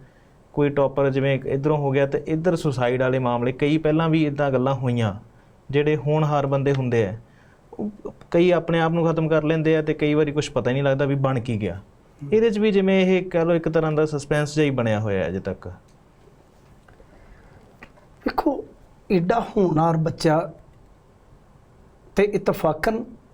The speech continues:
Speaker 2: ਇੱਕ ਅਧਿਆਪਕ ਦਾ ਬੱਚਾ।
Speaker 1: ਜੀ।
Speaker 2: ਕਿਉਂਕਿ ਇਹਨਾਂ ਦੇ ਜਿਹੜੇ ਫਾਦਰ ਸਾਹਿਬ ਆ
Speaker 1: ਹੂੰ।
Speaker 2: ਤੇ ਦੋ ਭਰਾ ਨੇ।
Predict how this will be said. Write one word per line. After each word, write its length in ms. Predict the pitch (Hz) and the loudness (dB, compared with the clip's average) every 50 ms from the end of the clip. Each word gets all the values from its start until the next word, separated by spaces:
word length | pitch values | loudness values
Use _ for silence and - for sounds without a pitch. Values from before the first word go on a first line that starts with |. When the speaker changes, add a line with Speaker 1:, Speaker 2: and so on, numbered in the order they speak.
| - - - - | -20 -8 -4 -4
Speaker 2:
ਇੱਕ 200 | - - - 196 | -2 2 2 2
ਅਧਿਆਪਕ 520 | 175 180 185 165 131 - 160 165 - 180 | 2 2 2 0 0 -2 -4 -2 0 0
ਦਾ 140 | 165 151 135 | 0 0 0
ਬੱਚਾ। 420 | 120 117 113 - - 113 113 - - - 135 | -2 -4 -8 -8 -8 -8 -8 -8 -8 -8 -4
Speaker 1:
ਜੀ। 340 | 120 135 135 120 110 104 107 - - - - - - - | -2 0 0 0 0 -2 -6 -8 -16 -20 -20 -20 -12 -10
Speaker 2:
ਕਿਉਂਕਿ 240 | - 139 - - 160 | -8 -4 0 2 2
ਇਹਨਾਂ 180 | 156 160 175 | 4 4 2
ਦੇ 120 | 180 180 170 | 2 2 2
ਜਿਹੜੇ 240 | 156 147 151 165 151 | 2 2 0 0 -2
ਫਾਦਰ 360 | - - 135 131 135 151 160 | -4 -4 -4 -2 0 0 -2
ਸਾਹਿਬ 340 | - - 180 165 156 156 147 | 0 0 0 0 0 0 -4
ਆ 220 | 107 95 98 - - | -6 -8 -6 -2 0
Speaker 1:
ਹੂੰ। 300 | 175 165 127 104 107 110 - | 0 0 0 0 -4 -6 -6
Speaker 2:
ਤੇ 80 | 151 | -2
ਦੋ 180 | 135 139 135 139 | 0 2 2 2
ਭਰਾ 280 | 143 160 151 139 123 | 2 2 0 0 -2
ਨੇ। 180 | 117 113 110 | -4 -8 -12